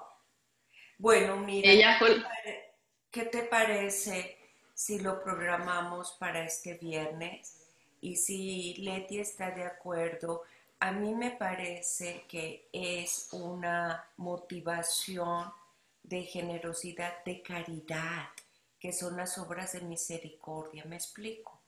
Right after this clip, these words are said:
Speaker 2: Sí, sí, Gloria, sí.
Speaker 1: Me suena bien. A ver, Leti,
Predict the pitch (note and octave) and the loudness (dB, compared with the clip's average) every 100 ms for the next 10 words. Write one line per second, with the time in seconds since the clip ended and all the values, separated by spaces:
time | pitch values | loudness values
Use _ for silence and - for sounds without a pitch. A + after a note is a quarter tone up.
0 | _ _ _ _ _ _ _ _ _ _ | _ _ _ _ _ _ _ _ _ _
1 | - B3 B3 A#3 - A#3 A3 G#3+ A3+ A3 | 6 10 12 10 8 6 8 10 10 10
2 | A3+ A3+ - - G#3 G#3 - _ _ _ | 6 2 -4 -2 0 -2 -8 _ _ _
3 | _ _ _ _ - - G3 F#3+ G#3 G3 | _ _ _ _ -18 -8 -6 -4 -4 -4
4 | G3+ G3+ G3+ F#3+ F3 E3+ E3+ - _ _ | -4 -4 -6 -6 -6 -6 -10 -18 _ _
5 | F3 F3+ F#3 F#3 F#3 F#3 F#3 F#3+ | -12 -6 -4 -4 -6 -10 -10 -12